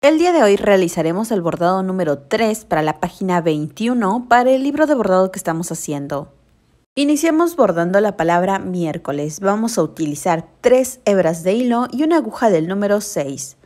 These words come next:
Aplicaremos el punto de cadena para realizar el bordado de las letras. Aplicaremos la técnica que te mostré anteriormente para realizar el punto de cadena.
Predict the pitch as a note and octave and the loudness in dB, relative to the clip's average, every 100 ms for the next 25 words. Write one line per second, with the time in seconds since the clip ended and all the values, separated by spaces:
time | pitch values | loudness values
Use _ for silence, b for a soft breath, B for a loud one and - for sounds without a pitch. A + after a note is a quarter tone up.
0 | b b b G3 F#3+ F3 F3 E3 F3+ A#3 | b b b -6 -4 -4 -2 0 0 -2
1 | A#3+ F#3 - G3 G#3 A#3+ A3+ G3+ D#3+ D#3+ | -2 -4 -4 -6 -2 -2 -2 0 -2 -2
2 | G3+ A#3+ A3 F3+ D3+ D3+ - F#3+ G#3+ F#3+ | -2 0 0 0 -2 -2 -2 0 0 -2
3 | D#3+ F3 G3+ A3 E3+ E3+ D3 C#3+ C#3 C#3+ | 0 0 2 0 -2 -2 -4 -4 -6 -6
4 | - - _ _ _ _ _ _ _ - | -8 -14 _ _ _ _ _ _ _ -2
5 | D4+ D4+ D#4+ D#4+ D#4+ D#4+ F4+ D4+ - F3 | -2 0 0 2 2 0 0 0 -2 -2
6 | F3+ F3+ G#3+ A3+ G#3 F3+ E3 E3+ F#3 F#3 | -2 0 0 0 -2 -2 -2 -4 -2 -2
7 | G#3+ G3+ F3 F3+ F3 F3 A3 B3 G#3+ G3+ | 0 2 2 2 0 0 2 4 4 4
8 | F3+ E3+ - G#3+ A#3+ A#3+ A3 A3 B3 A#3+ | 2 0 2 4 4 0 -2 2 2 4
9 | F3 E3 D3+ C#3+ D#3+ | 2 2 0 -2 -2